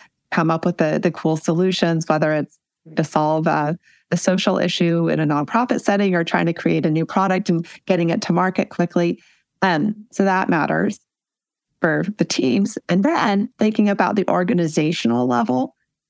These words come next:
both of those things, whether it's, you know, I have happy employees who are not looking for another job, or I have teams who are getting their stuff done really quickly, and my goodness, we're able to get to market quickly.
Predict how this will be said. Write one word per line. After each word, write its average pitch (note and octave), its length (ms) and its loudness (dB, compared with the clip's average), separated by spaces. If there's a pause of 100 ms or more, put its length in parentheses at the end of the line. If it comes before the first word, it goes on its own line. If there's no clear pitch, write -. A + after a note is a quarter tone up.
(360)
both A3 240 0
of A3 120 2
those E3+ 300 0
things, D#3+ 680 -2 (180)
whether F3 260 2
it's, E3 280 -2
you F#3+ 100 2
know, D#3+ 100 2
I E3+ 100 2
have F3 200 0
happy E3 320 0
employees E3 540 0
who - 80 0
are D#3+ 60 2
not D#3 140 0
looking F3 220 0
for E3 140 0
another D3+ 280 0
job, D3 420 0 (220)
or E3 380 0
I F3 80 0
have D#3+ 180 0
teams A3 320 0
who F3+ 60 2
are D#3+ 80 2
getting D#3+ 240 0
their D#3 140 0
stuff D#3 320 -4
done D3+ 280 0
really G3+ 280 2
quickly, E3 420 0
and D#3 140 2
my E3+ 160 2
goodness, E3+ 460 0
we're D#3 80 0
able D#3 220 0
to - 120 -2
get D#3 160 0
to - 80 0
market D#3 320 0
quickly. E3 420 -2